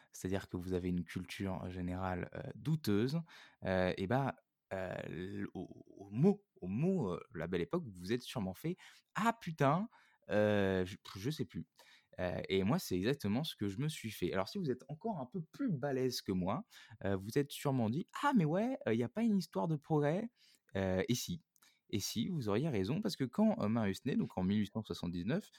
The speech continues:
heu, c'est juste le début de cette, heu, belle ép-, cette Belle Époque qui commence en mille huit cent quatre-vingts et qui va finir avec, heu, le, le, le, le début, heu, de la Première Guerre mondiale, donc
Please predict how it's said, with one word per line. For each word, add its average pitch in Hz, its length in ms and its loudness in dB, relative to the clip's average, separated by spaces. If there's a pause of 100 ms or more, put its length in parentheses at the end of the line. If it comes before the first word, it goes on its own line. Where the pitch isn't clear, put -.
(280)
heu, 95 120 4
c'est 185 200 4
juste 185 220 -4
le 135 80 -2
début 113 240 -2
de 160 60 -10
cette, 123 280 -4
heu, 92 100 2
belle 85 260 -2
ép-, 80 140 -4
cette 92 240 -6
Belle 107 140 0
Époque - 280 -6
qui - 140 -18
commence 98 300 -4
en - 100 -4
mille 101 180 0
huit 90 60 -4
cent - 120 -10
quatre-vingts - 400 -8
et 185 60 -2
qui - 160 -4
va 90 180 4 (280)
finir 98 340 0
avec, 87 300 0
heu, - 180 -2 (280)
le, - 180 -12
le, - 180 -14
le, - 120 -20 (480)
le 73 100 -12 (240)
début, 131 360 2 (120)
heu, - 80 -10
de - 140 -8
la - 200 -10 (200)
Première 104 280 -2
Guerre 92 140 -8
mondiale, 95 240 -4
donc 101 120 -8